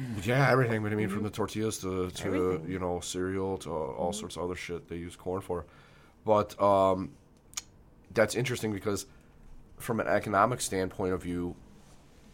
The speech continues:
Speaker 1: whether you do something yourself or whether you do it for somebody else is usually a cost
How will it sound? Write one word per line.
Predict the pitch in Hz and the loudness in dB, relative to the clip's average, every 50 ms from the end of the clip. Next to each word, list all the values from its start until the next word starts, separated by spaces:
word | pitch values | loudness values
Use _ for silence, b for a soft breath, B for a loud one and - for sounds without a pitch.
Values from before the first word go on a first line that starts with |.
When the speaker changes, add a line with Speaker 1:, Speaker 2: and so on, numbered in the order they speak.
| - - 98 98 | -16 -12 -4 2
Speaker 1:
whether | 107 104 107 113 117 107 | 4 4 4 4 2 2
you | 101 95 92 98 101 101 98 | 2 0 0 0 0 0 0
do | 95 - 101 101 | 0 -2 -2 -2
something | 98 - 104 101 92 98 95 | -2 0 -2 -2 -2 -2 -4
yourself | 92 87 87 85 - - 98 98 92 90 87 - - - | -4 -4 -4 -2 0 2 4 4 4 4 2 -2 -8 -6
or | - 90 87 90 | -2 0 0 0
whether | 85 95 110 101 90 95 | 2 2 2 2 2 0
you | 92 87 87 | -4 -4 -6
do | 85 95 95 90 | -4 -2 -2 -2
it | - | -2
for | - - 82 | -4 -6 -8
somebody | - - 90 87 87 87 | -6 -6 -6 -4 -2 0
else | 92 90 82 - - | 0 0 0 -2 -6
is | 87 85 82 87 | -12 -12 -10 -8
usually | 95 92 90 95 90 85 | -8 -8 -6 -6 -6 -6
a | - 71 | -8 -10
cost | - - - 98 92 87 80 - - - | -12 -8 -2 0 0 0 -2 -4 -10 -12